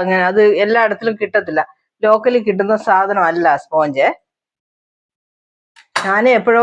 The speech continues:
വാങ്ങിച്ച് വെച്ചിട്ട് എൻ്റെ കയ്യിലിരിപ്പുണ്ട്. കറക്റ്റ് നമ്മൾ ആ വെട്ടിയതിൻ്റെ സെന്റർ കറക്റ്റ് ആയിട്ട് മാർക്ക് ചെയ്തെടുക്കുക. എന്നിട്ട് നമ്മുടെ തുണിയുടെ സെന്റർ നമുക്കറിയാമല്ലോ, ഇത് രണ്ടും കൂടി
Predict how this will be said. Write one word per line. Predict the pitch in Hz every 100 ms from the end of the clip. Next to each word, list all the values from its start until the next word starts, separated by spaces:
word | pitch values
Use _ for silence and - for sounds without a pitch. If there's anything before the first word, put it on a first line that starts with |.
| 226
വാങ്ങിച്ച് | 196 208 208 226
വെച്ചിട്ട് | 180 294
എൻ്റെ | 262 220
കയ്യിലിരിപ്പുണ്ട്. | 202 175 156 135 127 - 226
കറക്റ്റ് | 240 240 - 285
നമ്മൾ | 240 220
ആ | 214
വെട്ടിയതിൻ്റെ | 208 233 240 233 349 - _ _ _
സെന്റർ | 226 208 208 226 202
കറക്റ്റ് | 190 190 -
ആയിട്ട് | 208 202 175
മാർക്ക് | 165 175
ചെയ്തെടുക്കുക. | 170 160 143 143 208 285 -
എന്നിട്ട് | 190 202 370 427 _ _
നമ്മുടെ | 226 240 240
തുണിയുടെ | 247 247 262 262
സെന്റർ | 240 247
നമുക്കറിയാമല്ലോ, | 233 233 226 220 180 139 127 _ _ _ _ _ _ _ _
ഇത് | 165
രണ്ടും | 165 160
കൂടി | 160